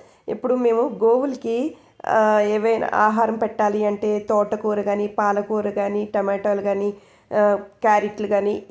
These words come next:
ట-, అలా ఏవైనా కొంచెం తక్కువ రేటుగా ఉన్నాయి అంటే మేము కొనడానికి అప్పుడప్పుడు వస్తూ ఉంటామండి. వాటికి ఏంటంటే ఎప్పుడు గడ్డే కాదు కదా, మనం క్యారెట్లు అలాంటివి అయితే కొంచెం ఇష్టంగా తింటాయన్నమాట. ఇప్పుడు,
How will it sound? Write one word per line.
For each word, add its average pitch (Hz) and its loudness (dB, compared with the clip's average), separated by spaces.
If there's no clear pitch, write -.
ట-, - -2
అలా 262 4
ఏవైనా 233 2
కొంచెం 247 0
తక్కువ 262 0
రేటుగా 240 2
ఉన్నాయి 220 0
అంటే 294 0
మేము 277 0
కొనడానికి 233 0
అప్పుడప్పుడు 220 -2
వస్తూ 226 -2
ఉంటామండి. 208 -2
వాటికి 240 -2
ఏంటంటే 226 -2
ఎప్పుడు 214 -2
గడ్డే 202 0
కాదు 196 0
కదా, 196 0
మనం 208 0
క్యారెట్లు 220 0
అలాంటివి 208 0
అయితే 196 -4
కొంచెం 214 -4
ఇష్టంగా 202 -2
తింటాయన్నమాట. 185 -4
ఇప్పుడు, 247 -2